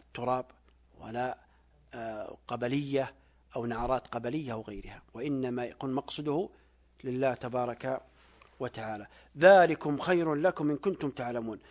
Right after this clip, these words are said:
ذلكم النفير خير لكم من القعود والتقاعس إن كنتم لا تعلمون، إن كنتم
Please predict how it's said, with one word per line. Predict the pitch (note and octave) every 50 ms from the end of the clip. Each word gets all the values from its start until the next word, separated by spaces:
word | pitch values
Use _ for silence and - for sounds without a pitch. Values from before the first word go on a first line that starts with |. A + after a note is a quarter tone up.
| - - - D3+
ذلكم | F#3 G3 F#3+ F3+ E3 - E3+ F3
النفير | F3 F3 E3+ E3 - F#3 G3 G#3+ A3 A3 - - - - _ _ _ _ _ _ _ _ _ - - -
خير | - - F3+ F#3 G#3 G3 F#3+ F#3
لكم | F#3 F#3 F3+ F3+ F3+ F3
من | F3 E3+
القعود | E3+ E3+ - F3+ F3 D3+ G3 G#3+ A#3 B3 - - - _ _ _ _
والتقاعس | - D#3+ D3+ - - - D#3 - E3+ E3+ D#3+ C#3+ D#3 D#3 - - - - - - _ _ _ _
إن | D#3+ C#3+
كنتم | - - C#3 - - C3 B2
لا | B2 A#2
تعلمون، | - - A#2 A2+ A2+ G#2+ A2+ - - - - -
إن | C3+ B2
كنتم | - D#3 C#3+ C3+ - C#3+ C3+ C3+